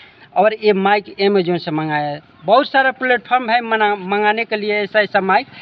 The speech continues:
लेकिन मैं Amazon पर विश्वास किया। पहले दिन मेरे साथ ऐसा हुआ, आप देख सकते हैं। अगर आप भी mic मंगाना चाहते हैं तो दोस्तों आप अच्छा तरीका से माइक मंगाइए और अच्छा, अच्छा कंपनियों से मंगाइए। देखते हैं हमारे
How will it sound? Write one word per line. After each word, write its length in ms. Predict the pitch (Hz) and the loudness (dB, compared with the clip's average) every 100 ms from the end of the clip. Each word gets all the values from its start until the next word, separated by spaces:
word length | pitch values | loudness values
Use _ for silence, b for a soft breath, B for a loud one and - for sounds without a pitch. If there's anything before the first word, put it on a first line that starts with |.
| B 190 | B -2
लेकिन 260 | 208 214 | 0 2
मैं 380 | 208 214 - 220 | 2 2 4 2
Amazon 340 | 240 208 226 | 2 0 0
पर 100 | 214 | 0
विश्वास 420 | 202 196 214 214 - | -2 -2 2 2 2
किया। 340 | 226 214 190 | 0 2 2
पहले 360 | - 190 190 208 | -2 -2 0 0
दिन 180 | 196 | 0
मेरे 220 | 196 196 185 | 0 -2 -2
साथ 260 | 185 170 | -2 -4
ऐसा 300 | 180 180 190 | -4 -2 0
हुआ, 160 | 175 208 | 2 2
आप 180 | 202 185 | 0 -4
देख 240 | 185 208 | -4 -4
सकते 260 | 208 - 226 | -4 -4 -6
हैं। 80 | 269 B B | -6 B B
अगर 120 | 214 220 | -2 0
आप 240 | 208 214 | 2 0
भी 140 | 196 | 0
mic 260 | 226 226 240 214 | 0 0 0 0
मंगाना 380 | 214 220 220 | 0 2 0
चाहते 340 | 226 220 208 208 | 0 0 0 0
हैं 100 | 233 | 0
तो 120 | 220 | -2
दोस्तों 340 | 196 208 240 240 | -2 0 0 0
आप 280 | 175 190 190 | 2 0 2
अच्छा 280 | 202 196 233 | -2 0 -2
तरीका 360 | 233 220 220 214 | 0 -4 0 -2
से 120 | 202 | 0
माइक 300 | 196 226 214 | 0 0 0
मंगाइए 440 | 214 202 214 277 285 B B - | -2 0 0 -2 -6 B B -2
और 200 | - 220 214 214 208 - | 2 4 2 0 -2 2
अच्छा, 260 | 208 - 254 | 0 2 0
अच्छा 340 | 220 220 226 | 2 2 0
कंपनियों 480 | 214 214 202 202 196 | 0 -2 -2 -4 -4
से 120 | 196 | -4
मंगाइए। 420 | 185 180 180 185 | -4 -2 -2 -4
देखते 320 | 185 233 - | -4 -6 0
हैं 80 | 269 | 0
हमारे 520 | 233 233 233 233 226 | 0 0 0 0 -6